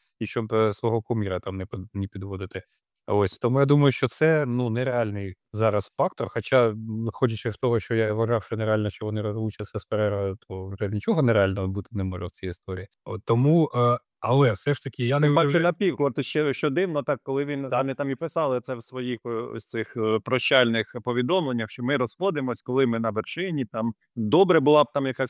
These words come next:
Speaker 2: криза ігрова, провал у результатах, але ж реально, коли все добре, оце все відбувається.
Speaker 1: Кращий сезон, е, в кар'єрі Алькараса. Е, Ферреро отримує нагороду тренер року.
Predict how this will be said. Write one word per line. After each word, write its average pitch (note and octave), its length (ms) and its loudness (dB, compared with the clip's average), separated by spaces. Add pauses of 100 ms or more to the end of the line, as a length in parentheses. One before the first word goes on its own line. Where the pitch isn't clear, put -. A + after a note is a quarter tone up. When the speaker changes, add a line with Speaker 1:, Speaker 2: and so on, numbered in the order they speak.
Speaker 2:
криза A#2+ 440 -2
ігрова, G#2 380 -4
провал A#2 400 -6
у A2+ 40 -6
результатах, A2+ 640 -4
але G#2 180 -4
ж A2 80 -8
реально, B2 320 0
коли A2+ 200 -8
все A2 200 -10
добре, A2 360 -4
оце G#2 180 -10
все G#2 220 -6
відбувається. G2+ 720 -4 (240)
Speaker 1:
Кращий C3 400 2
сезон, C#3 640 4
е, - 20 2
в A#2+ 80 -4
кар'єрі C3 400 0
Алькараса. A2+ 720 -8 (200)
Е, G#2 220 -8
Ферреро C#3 480 4
отримує C3 640 0
нагороду B2 500 -2
тренер A#2 400 -4 (100)
року. G#2 420 -6